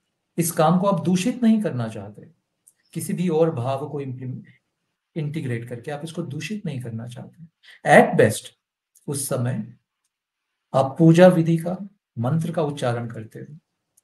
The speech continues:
ताकि उस मंत्र की शक्ति से जिस भी देव या देवी को आप भोग लगा रहे हो, वो उसको ग्रहण करें। उस मंत्र से आप इस अन्न को, इस आहार को शुद्ध कर रहे हो।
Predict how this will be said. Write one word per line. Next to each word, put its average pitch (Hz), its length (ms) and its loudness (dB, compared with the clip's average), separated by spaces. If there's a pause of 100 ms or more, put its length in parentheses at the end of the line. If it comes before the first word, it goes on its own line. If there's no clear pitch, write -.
(340)
ताकि 151 400 0
उस 196 300 -2
मंत्र 214 640 0
की 220 240 0
शक्ति 214 560 -6
से 120 440 -12 (1500)
जिस 220 260 4
भी 220 360 2
देव 160 360 2
या 151 160 -2
देवी 131 360 -10
को 139 200 -10
आप 123 200 -6
भोग 123 300 -10
लगा 113 220 -10
रहे 117 160 -12
हो, 147 220 -12 (240)
वो 156 80 -2
उसको 202 220 2
ग्रहण 165 500 4
करें। 117 400 -8 (920)
उस 190 220 -2
मंत्र 240 420 2
से 226 240 2
आप 175 380 -2
इस 160 180 -8
अन्न 185 440 2
को, 120 240 -10
इस 123 160 -12
आहार 120 380 -8
को 151 160 -10
शुद्ध 214 400 -6
कर 147 140 -8
रहे 120 240 -12
हो। - 100 -18